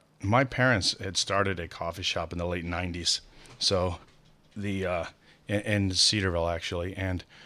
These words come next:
we were trained by, uh, Don Dean of, um, uh, Boston Stoker, uh, taught us how to make, uh,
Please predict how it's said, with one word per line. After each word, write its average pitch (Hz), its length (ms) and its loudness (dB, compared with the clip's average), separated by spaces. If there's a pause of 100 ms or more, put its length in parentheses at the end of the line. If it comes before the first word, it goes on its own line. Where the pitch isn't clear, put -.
(200)
we 90 100 -2
were 87 80 0
trained 90 420 0
by, 85 400 2 (560)
uh, 80 200 -2 (300)
Don 98 360 4
Dean 98 380 0
of, 92 600 -2
um, 87 380 0 (880)
uh, 90 120 -2
Boston 92 400 -2
Stoker, 90 400 -2 (440)
uh, 85 120 -4
taught 90 240 -2
us 85 100 -2
how 92 120 2
to 85 60 0
make, 90 360 -2 (580)
uh, 90 200 -4